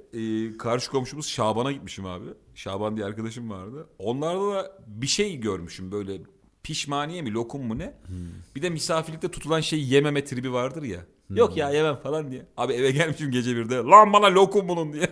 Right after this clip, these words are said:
Speaker 1: <laughs> Babam demiş, "Oğlum nereden bulayım sana ben lokum pişmaniye?" "Bulacaksın lan, baba değil misin?" diye tüm terbiyesizliği de yapmışım.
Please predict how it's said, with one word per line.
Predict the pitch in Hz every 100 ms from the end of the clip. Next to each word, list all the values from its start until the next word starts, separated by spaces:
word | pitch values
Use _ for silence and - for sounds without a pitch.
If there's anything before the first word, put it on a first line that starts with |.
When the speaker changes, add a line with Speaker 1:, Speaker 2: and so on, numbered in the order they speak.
| - - - - _
Speaker 1:
<laughs> | - 262 262 240 214 -
Babam | 123 135
demiş, | 135 120
"Oğlum | 131 101
nereden | 104 127 131
bulayım | 131 127
sana | - 120
ben | 117 107
lokum | 107 120
pişmaniye?" | - 113 113 110 104
"Bulacaksın | 147 175 185 - 170
lan, | 170 143
baba | 165 175
değil | 190 185
misin?" | 165
diye | 156 143
tüm | 123
terbiyesizliği | 110 151 147 143 147 147
de |
yapmışım. | 143 147 139 -